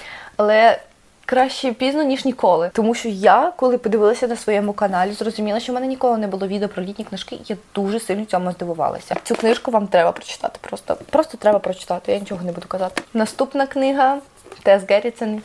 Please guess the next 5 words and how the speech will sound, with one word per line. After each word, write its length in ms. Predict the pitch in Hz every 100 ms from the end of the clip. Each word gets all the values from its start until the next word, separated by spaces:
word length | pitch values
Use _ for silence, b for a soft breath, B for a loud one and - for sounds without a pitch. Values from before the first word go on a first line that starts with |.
| -
"Хірург". 480 | - 185 156 -
"Хірург" — 640 | - 262 277 339 320 - - - -
це 600 | 254 240 233 226 220 202 -
просто 320 | 247 240 240
книжка, 580 | 226 240 254 - 294